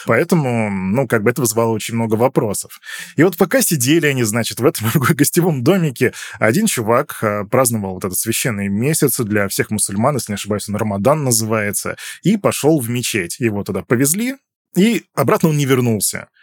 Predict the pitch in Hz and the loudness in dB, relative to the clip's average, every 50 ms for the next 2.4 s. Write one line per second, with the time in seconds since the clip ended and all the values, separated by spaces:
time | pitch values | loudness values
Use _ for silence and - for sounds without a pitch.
0 | _ - _ _ _ _ _ - 165 196 208 196 - 123 117 - - 127 117 107 | _ -20 _ _ _ _ _ 2 4 4 4 4 2 0 0 2 0 0 0 0
1 | 98 - - 117 110 123 151 180 196 202 196 - - 117 120 139 147 139 131 117 | -2 -2 -2 0 0 2 2 2 2 0 0 0 -2 0 0 0 2 2 0 0
2 | 117 107 - - - 107 92 - | 0 -4 -4 -4 -4 -4 -4 -4